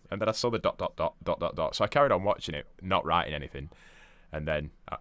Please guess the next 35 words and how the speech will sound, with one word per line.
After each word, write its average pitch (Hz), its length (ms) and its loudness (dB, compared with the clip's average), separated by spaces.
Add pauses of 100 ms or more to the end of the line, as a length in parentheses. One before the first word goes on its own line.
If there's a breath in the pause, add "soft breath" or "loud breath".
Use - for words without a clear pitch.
(140)
I 92 80 0
got 101 160 0
to - 80 -6
the 90 80 0
end 92 100 0
of 76 60 -8
the 76 80 -6
match - 280 -8
and 87 80 -10
then 85 140 -4
rewound 87 340 0
it - 60 -2
all 82 140 0
the 85 60 -4
way 80 120 -2
to - 80 -8
the 73 60 -10
beginning 71 340 -6
because - 220 -10
I - 20 -4
didn't 80 140 -4
get 78 100 -2
a 76 40 -6
message 76 300 -8
back. 76 220 -2
And 80 80 -6
then 76 60 -6
it - 80 -8
turned 85 240 0
out 67 200 -2
it - 120 -10
was - 100 -4
Signal 73 380 -2 (220)
playing 71 260 -2
up. - 120 -8